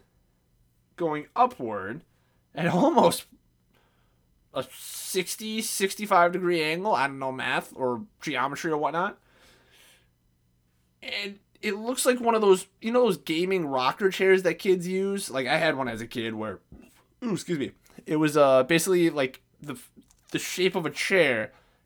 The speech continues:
and you put it on the ground, and you just, like, the kid could rock back and forth as they play video games. Basically that, but shittier. And then you have another set of seats, but it's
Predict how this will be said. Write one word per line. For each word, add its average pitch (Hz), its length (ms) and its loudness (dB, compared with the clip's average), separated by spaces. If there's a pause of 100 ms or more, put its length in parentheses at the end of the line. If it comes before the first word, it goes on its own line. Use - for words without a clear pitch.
(120)
and 139 100 -8
you 123 80 -6
put 196 220 -2
it 180 60 2
on 165 140 2
the 151 60 -6
ground, 139 520 -2
and 123 140 -10
you 117 80 -8
just, 123 220 -12 (160)
like, 139 160 -4
the 131 80 -10
kid 156 240 -4
could 139 120 0
rock 135 340 2
back 135 260 4
and 117 120 -4
forth 127 360 0
as 110 160 0
they 110 100 -6
play 117 180 0
video 123 240 0
games. 92 360 -12 (360)
Basically 262 420 -2
that, 175 280 0
but 113 120 -10
shittier. - 680 -4 (920)
And 156 240 0
then 156 460 4 (520)
you 170 220 -2
have 165 720 6
another 196 440 0
set 143 240 -2
of 131 60 -2
seats, 120 540 -10 (1400)
but 170 160 0
it's 165 220 -4